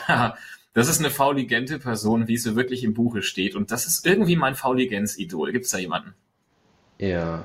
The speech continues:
Speaker 2: ja. Ähm, ich gehe erstmal auf die erste Frage
Speaker 1: Mhm.
Speaker 2: ein, also was ich dann mit meiner freien, gegebenenfalls faulen Zeit mache.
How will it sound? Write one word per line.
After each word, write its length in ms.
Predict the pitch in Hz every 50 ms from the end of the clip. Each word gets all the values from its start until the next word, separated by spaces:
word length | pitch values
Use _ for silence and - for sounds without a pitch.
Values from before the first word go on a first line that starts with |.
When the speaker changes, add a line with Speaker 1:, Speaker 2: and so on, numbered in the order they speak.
| -
Speaker 2:
ja. 180 | - 80 - - - - - - - - - - - - - - _ _ _
Ähm, 600 | - 90 90 92 92 92 92 92 92 92 92 95 - - - - _
ich 80 | - -
gehe 120 | 135 135
erstmal 260 | 139 135 - - 113 110
auf 60 | -
die 100 | - 101
erste 300 | 78 87 98 - - 95
Frage 400 | - - - 85 85 85 80 80
Speaker 1:
Mhm. 160 | 82 - -
Speaker 2:
ein, 200 | - - - - -
also 220 | 92 90 92 90
was 180 | 90 95 - -
ich 120 | 98 -
dann 240 | - 92 90 90 90 90
mit 160 | 90 - -
meiner 340 | 87 85 87 85 85 85 85
freien, 760 | - - - 85 85 87 95 101 104 104 101 98 98 95 92
gegebenenfalls 560 | 95 90 92 95 98 95 - 92 87 85 -
faulen 320 | - - 87 87 87 90 87
Zeit 340 | - - 87 85 80 - 82
mache. 320 | 82 92 - 90 90 -